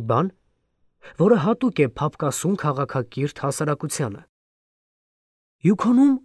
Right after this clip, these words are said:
ուրիշ ոչ մի օրենքներ չկային, բացի նրանցից, որոնք իրենք էին սահմանել իրենց համար։ Նրանք ստիպված էին այդպես վարվել։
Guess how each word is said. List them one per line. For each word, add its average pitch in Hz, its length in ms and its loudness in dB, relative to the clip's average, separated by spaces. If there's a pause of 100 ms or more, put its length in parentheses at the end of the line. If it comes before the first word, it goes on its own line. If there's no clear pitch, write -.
ուրիշ 214 320 4
ոչ 233 240 4
մի 233 160 4
օրենքներ 160 480 2
չկային, 180 440 0 (840)
բացի 131 320 0
նրանցից, 127 520 -2 (840)
որոնք 160 360 4 (120)
իրենք 226 400 4
էին 120 160 0
սահմանել 131 540 0 (100)
իրենց 123 400 -2
համար։ 143 360 -4 (2000)
Նրանք 127 240 0
ստիպված 226 560 -2
էին 120 220 0
այդպես 117 340 -6
վարվել։ 110 380 -4